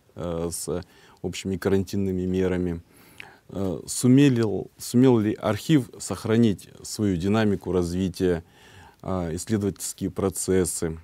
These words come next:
Вот. А, расскажите, пожалуйста, Жамиля Юсупжанна, вот, э, как,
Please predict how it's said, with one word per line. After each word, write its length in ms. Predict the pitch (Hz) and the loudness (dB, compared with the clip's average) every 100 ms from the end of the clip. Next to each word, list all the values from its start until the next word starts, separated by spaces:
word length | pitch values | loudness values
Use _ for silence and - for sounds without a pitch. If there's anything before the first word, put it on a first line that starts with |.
| - | -12
Вот. 220 | - 92 - - - - - _ | -6 -6 -6 -14 -20 -20 -20 _
А, 340 | - 98 95 - | -4 -2 -2 -4
расскажите, 460 | 107 - 165 147 | -4 2 4 4
пожалуйста, 540 | - 101 101 92 - 82 | 0 0 0 -2 -2 -4
Жамиля 220 | 92 104 | -2 -2
Юсупжанна, 640 | 95 90 85 85 82 78 - _ _ - _ _ | -2 -4 -2 -2 -2 -6 -12 _ _ -20 _ _
вот, 240 | - - - - | -14 -14 -12 -6
э, 300 | 87 82 - 64 - _ _ _ _ _ _ _ _ - | -4 -4 -6 -12 -18 _ _ _ _ _ _ _ _ -4
как, 380 | - 151 151 | 0 0 0